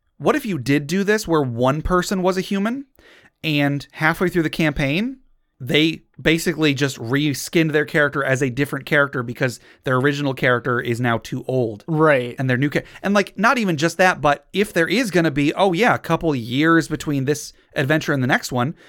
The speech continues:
Speaker 1: to the elves and the dwarves, that might just be like, "Yeah, no problem, whatever, I'm still on board." But then the person playing the human might be like, "Guys, it's been years since we started this.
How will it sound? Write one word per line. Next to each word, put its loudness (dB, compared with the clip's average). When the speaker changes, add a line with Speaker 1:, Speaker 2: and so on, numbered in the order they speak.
Speaker 1:
to -2
the 2
elves 4
and 0
the -2
dwarves, 2
that 2
might 4
just -8
be 2
like, 2
"Yeah, 4
no 4
problem, 2
whatever, 2
I'm -2
still 0
on 2
board." 0
But -6
then 2
the 2
person -4
playing 0
the 2
human 2
might 0
be -2
like, 0
"Guys, 2
it's -2
been 0
years 2
since -4
we -2
started 0
this. 0